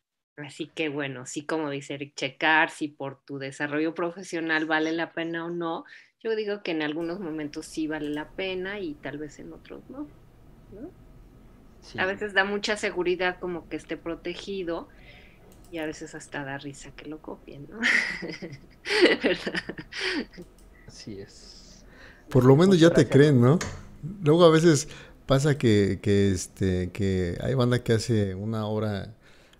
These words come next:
Speaker 3: pues, original y de pronto otro brother así súper conocido, eh, de renombre hace lo mismo y, y prácticamente dice, "Chale, me lo estaba, este, eh, me lo copió". Y ya, mm, yo creo que también, mm, sirve como para eso, ¿no? O sea, decir,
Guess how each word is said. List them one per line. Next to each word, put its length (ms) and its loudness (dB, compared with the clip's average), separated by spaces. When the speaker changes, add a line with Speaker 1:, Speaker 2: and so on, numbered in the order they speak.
Speaker 3:
pues, 240 -8
original 640 -2
y 120 -4
de 160 -2
pronto 720 -4
otro 420 -4
brother 300 2
así 160 -6
súper 400 -8
conocido, 680 -4
eh, 420 -2
de 140 2
renombre 540 2
hace 400 0
lo 180 -4
mismo 340 -2
y, 100 -4
y 160 -6
prácticamente 680 -4
dice, 160 -6
"Chale, 260 -8
me 120 -4
lo 60 -4
estaba, 520 -4
este, 540 -10
eh, 560 -2
me 100 -2
lo 180 -2
copió". 580 0
Y 160 -2
ya, 120 4
mm, 1000 -8
yo 100 -4
creo 140 -4
que 60 -8
también, 840 -2
mm, 40 -8
sirve 360 0
como 280 -2
para 200 -2
eso, 240 -4
¿no? 100 -4
O 20 -8
sea, 180 -4
decir, 240 -4